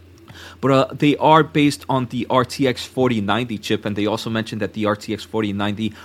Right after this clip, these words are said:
are also being implemented in this kind of licensing requirement. For those that are not familiar, the R T X forty ninety is the gaming chip, um, that is used by, by gamers, not workstations. Let me just look at, at forty ninety right now.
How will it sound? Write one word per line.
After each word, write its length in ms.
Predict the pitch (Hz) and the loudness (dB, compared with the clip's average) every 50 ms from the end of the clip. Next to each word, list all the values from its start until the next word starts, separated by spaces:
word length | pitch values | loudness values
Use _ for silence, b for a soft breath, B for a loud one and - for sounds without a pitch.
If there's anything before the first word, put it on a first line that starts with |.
| B B | B B
are 160 | - 131 120 | 0 0 0
also 460 | - - 107 127 131 131 123 - 135 | 0 -2 -2 0 0 0 0 -2 -4
being 300 | 117 113 127 120 117 113 | -4 -2 -4 -4 -4 -6
implemented 680 | - - 117 107 - 117 113 113 110 - 127 117 110 - 110 | -6 -8 -8 -8 -6 -6 -6 -6 -4 -4 -4 -6 -4 -6 -6
in 180 | 113 110 104 | -6 -6 -4
this 240 | 104 113 110 104 - | -2 -2 -2 -2 -4
kind 220 | - - 113 110 | -4 -4 -4 -4
of 120 | 104 95 - | -4 -6 -8
licensing 600 | 95 95 104 104 101 - 104 101 - 107 101 95 | -4 -2 -2 -2 -2 -4 -8 -8 -8 -8 -6 -6
requirement. 640 | 92 90 - - - 107 107 104 101 95 90 82 B B B B B | -8 -8 -8 -4 -2 0 0 0 -2 -4 -6 -8 B B B B B
For 120 | B - 127 | B -2 0
those 220 | 127 160 175 165 | 2 2 0 0
that 100 | - 160 | -2 -2
are 60 | 160 | -2
not 240 | 135 120 127 107 - | 0 0 -2 -2 -2
familiar, 420 | - 127 123 123 113 113 113 110 107 | -4 -4 -2 -2 0 0 0 0 -2
the 200 | - - 117 - - | -4 -8 -12 -6 -2
R 160 | 107 117 123 | -2 -2 -2
T 240 | 120 - - 127 123 | -2 -4 -4 -2 -2
X 160 | 117 - - | -2 -4 -8
forty 480 | - - - - 175 180 190 180 165 131 | -14 -16 -10 -6 -4 -2 -2 -2 -2 -2
ninety 680 | 113 110 113 120 120 117 110 110 107 107 107 98 - - | -2 0 0 0 -2 -2 -2 -2 -2 -2 -2 -4 -4 -2
is 240 | 110 123 123 113 - - | -2 0 0 -2 -4 -8
the 120 | - 120 | -8 -8
gaming 500 | 101 101 - 113 117 135 156 - 135 101 | -8 -6 -4 -4 -2 -2 -2 -4 -6 -8
chip, 320 | - - - 107 104 107 - B B B B | -8 -4 -2 -2 -2 -4 -8 B B B B
um, 360 | 107 107 104 104 104 98 101 | 0 2 2 2 2 0 -2
that 160 | 98 117 113 113 | 0 0 0 0
is 200 | 110 107 - 110 | -2 -4 -4 -4
used 240 | 117 123 117 - | -4 -4 -4 -2
by, 240 | - 120 113 110 107 | 0 2 2 2 0
by 260 | - 104 - 107 107 | -2 -2 0 0 0
gamers, 500 | 101 104 120 123 131 117 104 95 92 - | 0 0 -2 -2 -2 -2 -4 -6 -6 -6
not 240 | - 113 117 113 - | -6 -6 -6 -6 -6
workstations. 580 | - 98 95 95 - - - 90 92 90 - 92 | -8 -8 -6 -8 -8 -10 -8 -8 -8 -8 -10 -12
Let 100 | 85 - | -12 -10
me 100 | 98 95 | -10 -10
just 240 | - - 95 - - | -10 -12 -14 -10 -10
look 180 | 95 92 - | -10 -6 -4
at, 160 | 101 98 - B B B B B | -4 -4 -4 B B B B B
at 280 | - 95 98 95 - - | -4 -2 -2 -2 -2 -4
forty 320 | - - 120 113 107 104 | -4 -2 0 0 0 0
ninety 360 | 98 98 101 101 101 95 101 | 0 -2 -2 -4 -2 -4 -4
right 260 | 95 92 95 90 - - | -4 -2 -2 -4 -4 -4
now. 340 | 104 101 104 101 101 98 | -4 -2 -2 -2 -2 -4